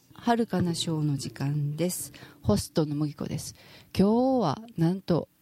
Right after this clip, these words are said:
アーバナのダブリューアールエフユーのスタジオに、えー、やってきました。いつもは京都から入ってるんですけども、こっちに到着したのが十二日ですけど、その時は寒かったんですけど、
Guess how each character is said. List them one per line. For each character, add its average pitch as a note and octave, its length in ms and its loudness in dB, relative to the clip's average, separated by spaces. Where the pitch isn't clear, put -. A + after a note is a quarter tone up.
ア F#3+ 320 4
ー F#3+ 60 0
バ F3+ 180 2
ナ F3 260 0
の A3 240 2
ダ F#3+ 160 4
ブ G3+ 80 4
リ G#3+ 60 2
ュ A3 40 2
ー A3 80 2
ア A3 40 2
ー - 20 2
ル - 140 -8
エ A3 120 2
フ - 140 -2
ユ B3+ 140 4
ー A3+ 40 0
の D3 120 -2
ス C3 80 -4
タ D3+ 180 2
ジ D3+ 160 2
オ D3+ 120 2
に、 A#3+ 280 0
え E3 60 0
ー、 C3+ 360 0
や C3 120 2
っ - 20 -16
て - 220 -8
き - 100 -6
ま - 80 -8
し - 80 -6
た。 - 100 -16
い C#4 80 4
つ F4 100 0
も B3 100 2
は D#3 60 0
京 G#3+ 200 2
都 - 100 -4
か - 140 -2
ら D#3 80 -2
入 E3 100 2
っ D3+ 40 -2
て - 180 -4
る C#3+ 80 -6
ん C#3 80 -4
で - 100 -6
す - 80 -10
け - 120 -12
ど C#3+ 120 -6
も、 F3+ 260 0
こ - 120 -2
っ A3 40 -2
ち - 180 -2
に D4 60 2
到 A3+ 200 0
着 A3+ 220 0
し - 80 -4
た F#3 80 0
の F3 60 -4
が E3+ 60 -2
十 A3 220 0
二 C4 200 -2
日 D#3+ 680 -8
で D#3+ 140 -2
す - 100 -12
け F3 80 -4
ど、 E3 80 -2
そ C#4 140 -2
の F4+ 80 -2
時 G4 200 0
は F#3+ 60 0
寒 G#3 260 -4
か C#3+ 120 -4
っ - 20 -2
た D3 160 -12
ん D3 80 -10
で D3+ 80 -8
す - 80 -12
け D#3 80 -6
ど、 D#3+ 100 -6